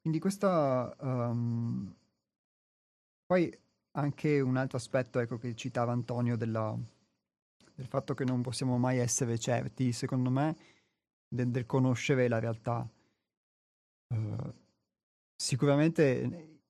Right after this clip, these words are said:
in modo astratto, forse mentale, possiamo non essere certi di sapere come funzionano gli atomi, perché un domani potrebbe emergere una nuova teoria che riesce a spiegare la realtà in modo più efficiente, e quindi sicuramente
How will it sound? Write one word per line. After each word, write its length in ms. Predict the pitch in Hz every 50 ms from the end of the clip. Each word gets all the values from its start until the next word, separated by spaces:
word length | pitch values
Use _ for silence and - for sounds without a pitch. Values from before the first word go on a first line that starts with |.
| _ -
in 100 | 143 147
modo 240 | 147 151 160 151 147
astratto, 520 | 139 - - - 139 143 156 - - 180 156
forse 320 | - 151 147 - - 151
mentale, 640 | 143 139 135 131 123 - 139 127 131 131 143 160 160
possiamo 320 | 156 127 - 143 135 135
non 180 | 127 127 123 127
essere 360 | 123 117 - - 143 135 131
certi 420 | - - 127 131 127 120 - 147
di 100 | 143 131
sapere 440 | 120 - 143 117 - 131 131 131 123
come 180 | 123 131 127 123
funzionano 560 | - - 139 127 - 139 135 135 139 139 139
gli 100 | 131 135
atomi, 480 | 131 120 120 117 - 147 139 135 131 117
perché 220 | - 127 113 131
un 100 | 123 123
domani 380 | 120 123 123 120 120 127 127 127
potrebbe 720 | 131 120 113 120 113 113 120 120 117 117 113 113 117 123
emergere 520 | - 143 131 131 127 131 127 131 143 143 139
una 240 | 139 131 127 131 127
nuova 320 | 127 127 131 131 135 123
teoria 440 | - 143 135 131 123 127 127 123 123
che 120 | - 139 131
riesce 260 | 123 123 120 - 131
a 40 | 117
spiegare 440 | - - 139 131 131 135 135 131
la 120 | 127 127 123
realtà 320 | 123 120 113 - 135 127
in 80 | 131 127
modo 240 | 127 127 123 127 120
più 160 | - - 127
efficiente, 680 | 117 - - 131 - - 139 131 127 123 117 - 135 127
e 60 | 120
quindi 320 | 110 127 127 120 120 123
sicuramente 800 | 117 - 127 120 131 123 127 120 123 123 117 113 - 127 120 117